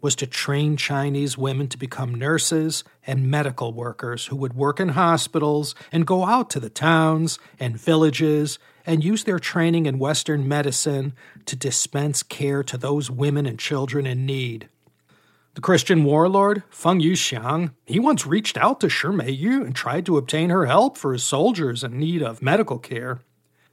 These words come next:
In nineteen twenty-seven, there was a great amount of pushback against the foreign missionaries that started to get so bad that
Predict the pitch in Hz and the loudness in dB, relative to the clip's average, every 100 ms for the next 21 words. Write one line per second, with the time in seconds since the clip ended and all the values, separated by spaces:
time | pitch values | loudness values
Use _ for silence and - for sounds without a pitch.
0 | _ _ _ - 160 220 214 220 - 208 | _ _ _ 0 4 4 4 2 6 6
1 | 214 - 226 226 233 226 160 147 139 185 | 6 6 6 6 6 2 2 0 -2 2
2 | 190 170 170 151 139 - - 196 - - | 2 4 2 0 -6 -10 0 2 2 -2
3 | 131 123 139 131 123 - - 143 127 123 | -2 -2 -4 -6 -6 -8 -4 -2 0 0
4 | 147 - 131 127 110 117 - - - - | 0 0 -2 -4 -4 -6 -10 -10 -6 -2
5 | 135 123 113 135 127 - - 165 139 143 | -2 -4 -6 -6 -2 0 2 4 2 0
6 | 139 160 135 107 113 113 | 2 2 0 -4 -10 -14